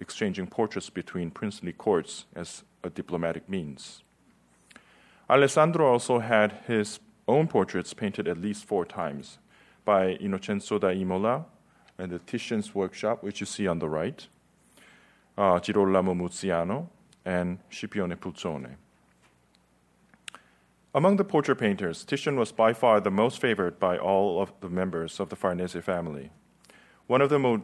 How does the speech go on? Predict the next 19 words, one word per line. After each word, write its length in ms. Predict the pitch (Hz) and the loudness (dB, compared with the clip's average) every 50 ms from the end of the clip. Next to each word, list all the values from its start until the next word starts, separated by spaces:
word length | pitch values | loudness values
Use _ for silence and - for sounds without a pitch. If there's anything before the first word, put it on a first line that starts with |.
| - | -4
motivations 720 | - 117 123 123 120 117 110 110 120 127 - 117 98 95 | 0 2 4 4 4 4 2 2 2 0 -2 -4 -4 -4
for 140 | - - 101 | -4 -4 -2
them 240 | 90 95 87 87 87 | -2 -2 -2 -4 -6
to 160 | - - 92 | -10 -12 -12
commission 420 | - - 101 95 95 - - 104 95 | -8 -6 -6 -6 -4 -4 -6 -8 -8
portraits 420 | - - 127 135 - 107 90 - | -4 -4 -4 -2 -2 -4 -4 -4
from 200 | - - 98 90 | -6 -6 -6 -6
the 100 | 87 90 | -6 -6
Venetian 420 | 85 90 90 90 85 - 92 87 | -6 -4 -6 -6 -6 -8 -8 -4
master 540 | 90 98 101 104 - - - 82 73 73 - - _ _ - _ _ _ _ | 0 0 0 0 -2 -8 -12 -12 -12 -12 -16 -18 _ _ -20 _ _ _ _
was 180 | - 117 117 - - | 0 0 0 2 0
to 260 | - 131 131 - - | 0 2 2 2 2
emulate 460 | 143 147 147 135 120 110 101 95 - | 2 2 2 2 4 2 2 2 -2
the 60 | 104 | -6
practice 520 | - - 127 120 113 - - 101 - - - | -4 0 0 0 0 0 -4 -6 -6 -6 -10
in 180 | - 101 101 | -10 -8 -8
the 100 | 92 95 | -8 -8
household 540 | - - 113 113 - - - 101 92 87 - | -6 -4 -6 -6 -6 -6 -6 -6 -4 -4 -4
of 160 | 90 82 - | -6 -8 -6